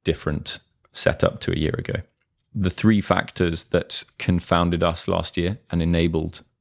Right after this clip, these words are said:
asset prices to go up, even as interest rates did, have waned or gone into reverse. So taking them in turn again, last year everyone was bearish and bearishly positioned. Everyone is now bullish and positioned accordingly,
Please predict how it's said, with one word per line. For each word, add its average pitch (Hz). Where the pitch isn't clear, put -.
asset -
prices 87
to 87
go 87
up, 85
even 82
as 80
interest 85
rates 90
did, 87
have -
waned 90
or 82
gone 82
into 82
reverse. -
So 82
taking 92
them 85
in 82
turn 98
again, 87
last 85
year 85
everyone 76
was 76
bearish 82
and 80
bearishly 82
positioned. 87
Everyone 104
is 87
now 87
bullish -
and 82
positioned 87
accordingly, -